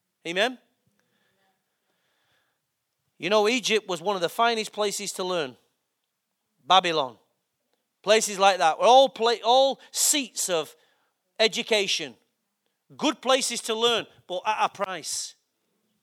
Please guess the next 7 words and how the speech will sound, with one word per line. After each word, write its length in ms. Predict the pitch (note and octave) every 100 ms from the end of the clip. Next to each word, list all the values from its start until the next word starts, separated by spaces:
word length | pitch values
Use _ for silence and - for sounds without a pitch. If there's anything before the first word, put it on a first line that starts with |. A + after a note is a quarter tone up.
| _ _ _ _ _ _ _ _ _ _ _ _ _ _ -
Doctrine. 580 | C4 C4+ - G3 C#3+ - _ _
The 80 | D#3
Bible 360 | B3 D4+ C4
says 260 | - G#3+ E3+
that 200 | G#3 G3+
the 80 | E3
doctrine 680 | - - - - E3 F#3